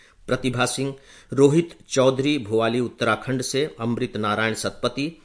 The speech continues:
जितेंद्र प्रसाद पटना से, राम बाबू, नेहा सिंह भोजपुर बिहार से,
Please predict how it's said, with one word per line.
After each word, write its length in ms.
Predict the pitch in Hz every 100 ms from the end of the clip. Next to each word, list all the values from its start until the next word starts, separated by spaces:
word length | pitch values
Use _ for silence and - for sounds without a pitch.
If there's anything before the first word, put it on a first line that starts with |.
| _ -
जितेंद्र 360 | 123 151 143 131
प्रसाद 460 | 110 120 123 127 -
पटना 280 | 107 123 120
से, 360 | 127 135 - - - -
राम 280 | 117 123 123
बाबू, 400 | 120 127 139 - - - -
नेहा 300 | 123 127 131
सिंह 320 | - 139 135
भोजपुर 400 | 110 117 - 110
बिहार 320 | 104 107 123
से, 360 | - 131 147